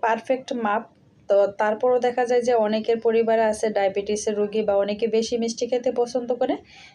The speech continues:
সেক্ষেত্রে একটু কম বেশি করে দেওয়া যায়। চিনি দেওয়ার পরে দুধ থেকে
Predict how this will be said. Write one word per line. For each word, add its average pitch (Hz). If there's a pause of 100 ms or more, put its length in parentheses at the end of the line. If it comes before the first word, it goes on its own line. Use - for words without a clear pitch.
সেক্ষেত্রে 254
একটু 277
কম 247
বেশি 233
করে 214
দেওয়া 190
যায়। 170 (400)
চিনি 254
দেওয়ার 262
পরে 269
দুধ 233 (100)
থেকে 240